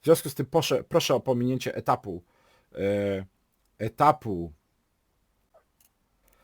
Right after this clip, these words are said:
etapu mediacji, ponieważ będzie on tylko opóźnieniem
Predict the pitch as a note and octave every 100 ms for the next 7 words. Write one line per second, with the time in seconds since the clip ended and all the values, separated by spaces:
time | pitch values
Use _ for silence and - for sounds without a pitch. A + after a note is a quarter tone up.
0 | _ _ C#3+ F#3+ F#3+ F3 D#3 C#3 D#3 D#3+
1 | D#3 F3+ G3+ A3 _ - D3 D3 D3+ C3
2 | D#3 D3+ D3+ C#3+ D3+ D3+ - A3 G#3+ A#3
3 | F3 F#3 F#3+ F3 C3 C#3 E3 E3+